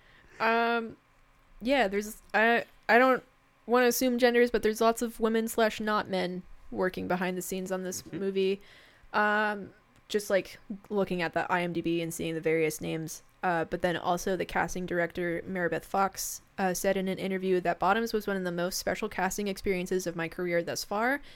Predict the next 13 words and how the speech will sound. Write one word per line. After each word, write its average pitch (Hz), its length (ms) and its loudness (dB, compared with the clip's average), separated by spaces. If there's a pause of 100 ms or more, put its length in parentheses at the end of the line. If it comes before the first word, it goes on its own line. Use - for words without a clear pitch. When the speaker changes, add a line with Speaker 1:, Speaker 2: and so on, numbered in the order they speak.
(140)
Speaker 1:
It 196 60 2
was 190 140 2
mostly 220 320 -4
female 220 340 -4
team, 190 320 -6
and 185 140 -8
I 185 80 -4
think 196 220 -8
there 202 100 0
is 190 100 -2
something 190 300 -6
so 214 220 -2
grace-, 190 340 -4